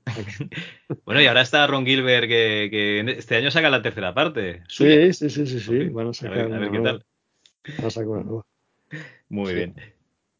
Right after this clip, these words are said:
Speaker 1: Y bueno, la, la última pregunta ya. Eh, después de haber pasado por esta tortura, ¿a quién traerías aquí para, para torturar?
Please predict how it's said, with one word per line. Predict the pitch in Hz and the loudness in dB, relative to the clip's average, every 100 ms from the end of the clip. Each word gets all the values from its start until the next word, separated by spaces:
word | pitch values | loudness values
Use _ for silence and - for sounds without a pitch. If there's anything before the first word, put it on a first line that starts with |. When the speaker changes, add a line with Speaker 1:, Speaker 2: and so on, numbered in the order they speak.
| _ | _
Speaker 1:
Y | 131 | 0
bueno, | 135 147 | 4 6
la, | 123 120 127 | 6 4 2
la | 123 | 0
última | 131 139 131 120 | 0 2 4 2
pregunta | 110 113 117 107 | 2 -4 -4 -2
ya. | 110 135 151 147 - - | 2 2 2 -2 -10 -8
Eh, | 131 120 117 113 110 110 90 _ _ _ - | -2 2 4 4 4 0 -6 _ _ _ -8
después | 117 131 | -6 2
de | 151 | 4
haber | 147 139 | 4 4
pasado | 127 131 117 | 0 0 0
por | 120 | -2
esta | 120 123 | -2 -4
tortura, | 113 113 110 139 151 156 123 | -2 -6 -4 -2 0 0 -2
¿a | 113 | -2
quién | 127 131 | 0 0
traerías | 123 123 113 113 101 | 4 4 4 2 2
aquí | 101 107 | -2 -2
para, | 120 113 98 90 | 0 0 0 -2
para | 98 98 98 | -2 -4 -4
torturar? | 90 95 117 165 165 | -8 0 2 2 0